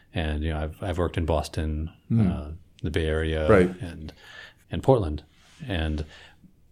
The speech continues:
Speaker 1: you're right. I, I think, uh, except for perhaps Austin, Texas, uh, is the other
Speaker 2: Yeah.
Speaker 1: option that might
Speaker 2: That
Speaker 1: have a semiconductor
Speaker 2: Has some.
Speaker 1: company in the city.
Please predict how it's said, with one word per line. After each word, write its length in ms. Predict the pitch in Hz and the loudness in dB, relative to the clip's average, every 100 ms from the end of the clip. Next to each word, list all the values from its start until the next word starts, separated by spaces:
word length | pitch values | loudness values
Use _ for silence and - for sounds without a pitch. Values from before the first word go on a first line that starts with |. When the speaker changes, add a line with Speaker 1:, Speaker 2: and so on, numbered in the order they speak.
| _ - | _ -6
Speaker 1:
you're 400 | 104 92 92 95 | 2 6 6 6
right. 340 | 98 123 92 | 8 8 8
I, 80 | 101 101 - | 4 -2 -2
I 40 | |
think, 280 | - 107 - | 2 2 2
uh, 60 | 101 | 0
except 380 | 92 - 98 | 0 0 -2
for 220 | - 98 87 | 0 2 2
perhaps 400 | - 90 85 - - - - - | 4 2 2 -2 -12 -16 -6 2
Austin, 360 | 95 - 90 | 2 2 0
Texas, 500 | 90 95 82 76 - - - - - _ | 0 -2 -4 -8 -10 -18 -20 -20 -20 _
uh, 60 | - | -6
is 120 | 76 | -2
the 80 | 85 | 0
other 140 | 87 | 2
Speaker 2:
Yeah. 100 | 85 | 4
Speaker 1:
option 260 | 85 - 87 | 4 2 0
that 220 | 82 82 | 0 -2
might 200 | 98 85 | 0 2
Speaker 2:
That 80 | 95 | 4
Speaker 1:
have 120 | 92 | 4
a 40 | 85 | 4
semiconductor 540 | - 98 101 95 131 | 4 4 6 4 4
Speaker 2:
Has 120 | 87 | 4
some. 360 | 82 143 117 110 | 6 6 6 2
Speaker 1:
company 640 | - 98 90 87 85 92 - | 2 2 4 2 2 0 0
in 200 | 90 80 | 2 2
the 180 | 78 | 0
city. 560 | 76 - 101 80 78 92 | 0 0 0 0 0 -4